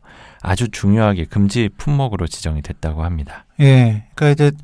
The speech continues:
Speaker 2: 수용체 자체가 손상됐다라고
Speaker 1: 음,
Speaker 2: 말씀을
Speaker 1: 음.
Speaker 2: 드렸는데, 그러니까 폭우가 막 쏟아져서 둑이 다 터져버린 거죠.
Speaker 1: 그쵸.
Speaker 2: 네. 그래서 비가 이제 그치면, 그 폭우가 그치면,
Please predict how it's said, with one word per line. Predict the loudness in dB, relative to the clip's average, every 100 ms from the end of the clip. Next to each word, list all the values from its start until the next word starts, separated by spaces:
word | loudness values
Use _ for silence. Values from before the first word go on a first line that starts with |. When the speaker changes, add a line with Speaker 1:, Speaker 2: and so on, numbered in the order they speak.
| _
Speaker 2:
수용체 | 0 2 4 0
자체가 | 0 -2 0 0
손상됐다라고 | 2 4 4 2 0 0 0 -4 _ _ -4 -2 0
Speaker 1:
음, | 0
Speaker 2:
말씀을 | 0 0 0
Speaker 1:
음. |
Speaker 2:
드렸는데, | 0 -2 -2 -2 -4
그러니까 | -6
폭우가 | -2 -2 0 2
막 | 2 0
쏟아져서 | 2 2 2 2 2
둑이 | 2 0
다 | -2
터져버린 | 0 0 2 4 2
거죠. | 0 -4 -6 -10 _ -6
Speaker 1:
그쵸. | -6 -4 -2 4
Speaker 2:
네. | 4 4 -2 _
그래서 | -4 -2 -2
비가 | -2 -2 2 4 4
이제 | 4 2 0 -8 -10 -6
그치면, | -6 0 2 2
그 |
폭우가 | 2 0 2 2
그치면, | 0 -2 0 2 0